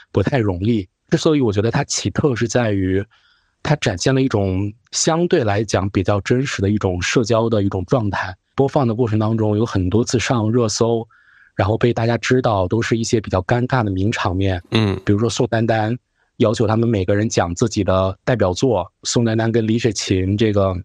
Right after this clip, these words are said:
Speaker 1: 类似于拌嘴啊之类的这种，有一些话题的讨论度。
Speaker 2: 嗯。
Speaker 1: 但对我来讲，我觉得给我触动很大的是，在这个节目里面，可能最年轻的嘉宾只有二十岁，年纪最大的，比如说宋丹丹，可能她六十岁了。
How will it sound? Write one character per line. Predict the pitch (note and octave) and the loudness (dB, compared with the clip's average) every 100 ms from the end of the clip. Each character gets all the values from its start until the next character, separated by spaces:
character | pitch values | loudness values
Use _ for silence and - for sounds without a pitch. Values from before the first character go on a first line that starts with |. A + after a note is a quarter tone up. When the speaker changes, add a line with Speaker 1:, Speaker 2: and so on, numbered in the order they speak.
| - | -2
Speaker 1:
类 | B2+ A2 | 0 0
似 | - | 0
于 | A2+ | 0
拌 | A2 C#3 A2 | 0 -2 0
嘴 | G#2+ F#2+ | 0 0
啊 | F#2 F#2+ | 0 0
之 | G#2+ | 2
类 | G2+ | 0
的 | G2+ | 0
这 | F#2+ G2+ | 0 0
种， | F#2+ - _ - | -2 -4 _ 0
有 | E3+ | 2
一 | |
些 | D3+ C3 | 2 0
话 | D#3 C3 | 0 0
题 | A2 | 0
的 | G#2+ | -2
讨 | - G2 | 0 0
论 | F#2+ A2+ G#2 | 0 -2 0
度。 | G2+ | -2
Speaker 2:
嗯。 | - _ - - | -4 _ -20 -4
Speaker 1:
但 | - D#3 | -2 2
对 | F3+ | 0
我 | G2+ - G#2+ | 0 -2 0
来 | G2 A2+ | 0 2
讲， | G#2 F#2 | 0 0
我 | G2 F2+ | 0 0
觉 | G2+ | 0
得 | G#2+ A#2 | 0 0
给 | B2 | 0
我 | B2 | 0
触 | - - | -2 -2
动 | B2 B2 | 0 0
很 | G2+ F#2+ | -2 0
大 | B2 A2+ | 0 0
的 | G2 | -2
是， | - A2+ G2 - _ _ _ - | -2 -2 -2 -6 _ _ _ -2
在 | C#3 | 2
这 | D#3+ | 2
个 | C#3+ | 0
节 | G#2 | 0
目 | G2+ B2+ | 0 0
里 | G2 | 0
面， | F#2 F#2 G2 - | 0 -2 -4 -4
可 | A2 | -2
能 | G#2+ | 0
最 | D#3+ | 0
年 | C#3 A#2 | 0 0
轻 | C#3+ D#3 D3+ | 0 0 0
的 | A#2+ | 0
嘉 | A2+ | 0
宾 | A2 G#2+ | 0 -2
只 | G#2+ | 0
有 | G2+ | 0
二 | B2+ A2 | 0 0
十 | F#2 | -4
岁， | - F2+ - - | -4 -4 -6 -6
年 | A2+ B2+ | -2 -2
纪 | |
最 | C#3+ D#3+ | 0 0
大 | D3 C3 | 2 0
的， | G#2+ | 0
比 | G2+ | -2
如 | F#2+ | -4
说 | A#2 | -2
宋 | B2+ | 0
丹 | A#2 A2+ | 0 0
丹， | A2+ | -2
可 | G#2+ | -2
能 | F#2+ | -2
她 | G2 A2+ A2+ | -2 -2 -2
六 | D#3 D3+ | -2 -2
十 | G2+ F2+ | -4 -4
岁 | G2 | -2
了。 | F2+ | -4